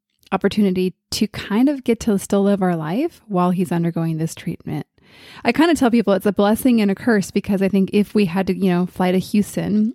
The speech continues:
which, uh, is what people used to have to do if they lived in this area and needed this kind of treatment, that you kind of had to stop your life, right? You just couldn't go on as business as usual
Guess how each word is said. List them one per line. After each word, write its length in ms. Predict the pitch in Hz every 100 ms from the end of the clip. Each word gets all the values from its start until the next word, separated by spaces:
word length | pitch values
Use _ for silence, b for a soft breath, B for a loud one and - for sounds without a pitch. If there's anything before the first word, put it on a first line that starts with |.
| _
which, 400 | 208 196 - - B B B B
uh, 380 | - 180 175 175 - - - -
is 400 | - - 185 -
what 280 | 175 185 -
people 260 | - 202 190
used 300 | 180 202 -
to 80 | 175
have 140 | 165
to 80 | 165
do 200 | 160 175
if 80 | 180
they 180 | 170 -
lived 280 | - 180 170
in 140 | 175 165
this 160 | 165
area 460 | 135 147 151 185 254 - _ _ _ _ _ _ _ - -
and 180 | 208 226
needed 240 | 214 208
this 160 | 190 196
kind 180 | - 180
of 60 |
treatment, 420 | 185 196 - 220 - B B B B -
that 160 | 214 226
you 500 | 233 233 233 214 - _ -
kind 180 | - 254
of 80 | 240
had 200 | 220 262
to 80 |
stop 220 | 269 247 208
your 100 | 180
life, 400 | 226 175 170 -
right? 200 | 170 196
You 120 | 208
just 260 | 202 196 - _
couldn't 340 | - 220 220 202
go 320 | 202 202 202
on 280 | 180 185 190
as 140 | 175
business 400 | - 170 190 190
as 160 | 160 160
usual 480 | 147 160 190 240